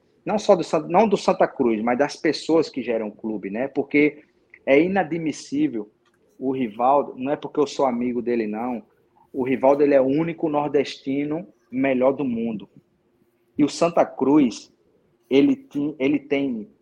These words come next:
tinha e tem a faca e o queijo na mão pra usar essa imagem,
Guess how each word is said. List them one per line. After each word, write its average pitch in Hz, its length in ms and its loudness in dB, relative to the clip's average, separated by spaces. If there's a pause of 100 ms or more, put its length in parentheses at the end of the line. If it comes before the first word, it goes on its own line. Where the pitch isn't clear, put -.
(120)
tinha 214 400 2
e 185 100 -4
tem 143 340 -2
a 139 120 -4
faca 175 440 -2
e 151 80 2
o 135 60 2
queijo 139 380 -2
na 117 120 -2
mão 113 520 -6 (580)
pra 143 200 2
usar 135 360 2
essa 151 260 -2
imagem, 107 640 -4